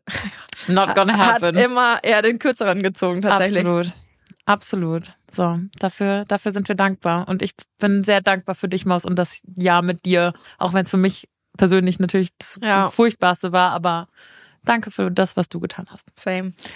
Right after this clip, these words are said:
Speaker 2: Und danke euch, dass ihr uns so unterstützt habt, auch dieses Jahr wieder. Wir, wir haben
Speaker 1: Drei
Speaker 2: ja schon
Speaker 1: Jahre
Speaker 2: mal
Speaker 1: Podcast,
Speaker 2: drei
Speaker 1: das ist
Speaker 2: Jahre,
Speaker 1: krass.
Speaker 2: das ist insane. Das ist wirklich
Speaker 1: Ja.
Speaker 2: richtig krass. Mit der nächsten Folge, die kommt, startet offiziell dann das vierte, ne? Ja, wir haben genau
Speaker 1: Boah,
Speaker 2: im Januar
Speaker 1: oh Gott.
Speaker 2: angefangen.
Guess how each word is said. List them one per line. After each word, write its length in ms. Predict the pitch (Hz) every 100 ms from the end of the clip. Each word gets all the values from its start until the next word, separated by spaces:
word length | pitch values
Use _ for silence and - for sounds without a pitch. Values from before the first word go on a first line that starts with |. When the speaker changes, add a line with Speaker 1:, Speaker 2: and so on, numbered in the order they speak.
| -
Speaker 2:
Und 180 | 208 202
danke 300 | 220 220 -
euch, 340 | 202 220 -
dass 280 | 202 196 -
ihr 160 | 190 208
uns 160 | 196 -
so 100 | 196
unterstützt 480 | 185 185 - 196 196
habt, 160 | 180
auch 100 | 180
dieses 360 | - 220 233 -
Jahr 180 | 180 170
wieder. 400 | 180 180 190 -
Wir, 220 | 180 190
wir 140 | 196 196
haben 60 |
Speaker 1:
Drei 140 | 202 196
Speaker 2:
ja 0 |
schon 60 | 196 202
Speaker 1:
Jahre 80 | 202
Speaker 2:
mal 80 |
Speaker 1:
Podcast, 420 | 202 - - 185 208
Speaker 2:
drei 80 | 214
Speaker 1:
das 80 | 208
ist 60 |
Speaker 2:
Jahre, 180 | 202 196
Speaker 1:
krass. 100 | 190
Speaker 2:
das 120 | 190 -
ist 80 | -
insane. 480 | 185 - 185 180
Das 160 | 185 175
ist 140 | 175
wirklich 240 | 196 190 190
Speaker 1:
Ja. 80 | 208
Speaker 2:
richtig 240 | - -
krass. 260 | 202 208 -
Mit 140 | 190
der 160 | 202 196 - -
nächsten 420 | 214 254 294 -
Folge, 320 | 247 233 226 208
die 140 | 208
kommt, 260 | - 220 214
startet 380 | - 214 214
offiziell 380 | - - - 233
dann 120 | 220
das 160 | 208 -
vierte, 460 | - 190 180 175 -
ne? 160 | 202 277 - -
Ja, 300 | 196 180 -
wir 80 | 208
haben 100 | 208
genau 160 | 208 208
Speaker 1:
Boah, 140 | 190
Speaker 2:
im 40 | 220
Januar 200 | 220 220
Speaker 1:
oh 40 |
Gott. 80 | 214
Speaker 2:
angefangen. 320 | 208 196 196